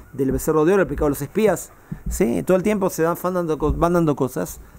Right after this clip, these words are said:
que a nivel, a nivel de, de pueblo tenemos que corregir. Y después a nivel de persona.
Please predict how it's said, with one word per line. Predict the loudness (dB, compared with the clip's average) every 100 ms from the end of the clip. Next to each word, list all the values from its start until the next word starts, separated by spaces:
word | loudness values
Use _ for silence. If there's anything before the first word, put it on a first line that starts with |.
| -14 -14 -20 -6
que | -2 0 0 -2 -4
a |
nivel, | 0 2 2
a | 2
nivel | 0 2 2
de, | 0 0 -2
de | -4 -2
pueblo | 2 2 2
tenemos | -2 -2 -4
que |
corregir. | -6 -6 -4 -4
Y |
después | -4 -4
a | -4
nivel | -4
de | -4
persona. | -4 -4 -4 -6